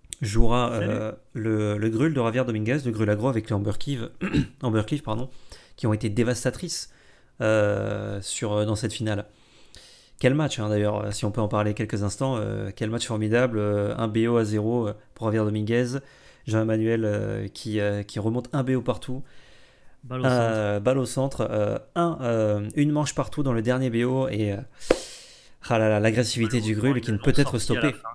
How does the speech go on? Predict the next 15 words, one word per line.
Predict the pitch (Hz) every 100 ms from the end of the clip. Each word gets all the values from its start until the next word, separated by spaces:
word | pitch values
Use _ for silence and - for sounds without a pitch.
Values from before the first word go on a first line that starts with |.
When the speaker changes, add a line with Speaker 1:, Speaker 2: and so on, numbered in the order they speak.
| -
Speaker 2:
quoi. | 95 _ - -
Speaker 1:
Ouais, | 107 104 - _ _ -
franchement, | 120 107 -
Speaker 2:
Il | 127
a, |
il | 120
a |
la | 113
Speaker 1:
c'était | 110
incroyable. | 123 - 104 101
Speaker 2:
capacité | 143 123
à, | 107 104 101 - - - - - -
la | 107
capacité | 127 110 -
à | 139